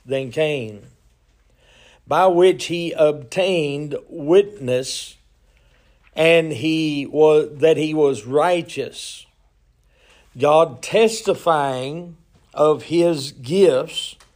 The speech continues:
and by it being dead yet speaketh." Let's pray. Father, once again, we thank you for the privilege and opportunity to be here this morning. We pray that as we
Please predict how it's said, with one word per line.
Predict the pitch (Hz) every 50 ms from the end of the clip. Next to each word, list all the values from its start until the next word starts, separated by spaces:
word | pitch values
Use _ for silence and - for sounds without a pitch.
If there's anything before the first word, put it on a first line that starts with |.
| _ _ _ _ _ _ _ _ _ _ _ _ -
and | 156 165 165 156 151 139 127
by | 123 147 180 196 185
it | 170 147 139 131 131 135 147 - - - 135 123
being | 117 151 156 160 156 147 143 147 139 127 117 113
dead | 123 160 175 175 156 139 127 131 127 123 - - - - _ _ _ _
yet | 131 123 139 151 147 139 139 139 - - - - _ _ _ _ _ _ _ _
speaketh." | - - - - - 143 131 120 - - - - - _ _ _ _ _ _ _ _ _ _ _
Let's | - 127 120 -
pray. | - - 120 123 123 - - - _ _ _ _ - - - _ - - - - - - - - _ _ _ _ _ - - _ _ _
Father, | _ - 196 202 196 170 151 165
once | 160 160 175 175 165 - -
again, | 147 135 143 170 175 170 160 151 139
we | 147 147 135
thank | 113 - 170 165 165 151 - -
you | 147 139
for | - - - 156 143 147 147 139
the | 120 131
privilege | 123 - - 165 170 170 160 131 131 135 127 - 135
and | 135 135
opportunity | 135 131 - - 123 123 - - 165 165 147 139 127 131 - 120 113
to | 117
be | 120 139 139 131
here | 123 135 135 120
this | 104 107 104 - - -
morning. | 139 127 123 120 123 117 120
We | 120 120
pray | - - 143 139 143 143 143
that | 139 135 127 117
as | 123 127 123 117 - -
we | 127 135 131 127 127 127 120 113 113